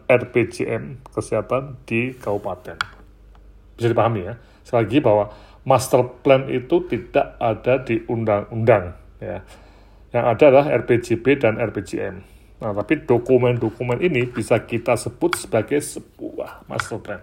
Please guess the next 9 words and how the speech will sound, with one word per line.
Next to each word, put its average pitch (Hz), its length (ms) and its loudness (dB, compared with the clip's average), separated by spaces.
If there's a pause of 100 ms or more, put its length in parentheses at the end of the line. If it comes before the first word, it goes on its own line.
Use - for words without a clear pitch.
(520)
Oke, - 80 -14
ya. 107 240 -6 (1400)
Nah, - 240 2 (320)
sehingga 160 800 2 (560)
dokumen 170 480 4
master 165 240 2
plan 151 320 4
ini, 135 480 0 (240)
eh, 120 280 6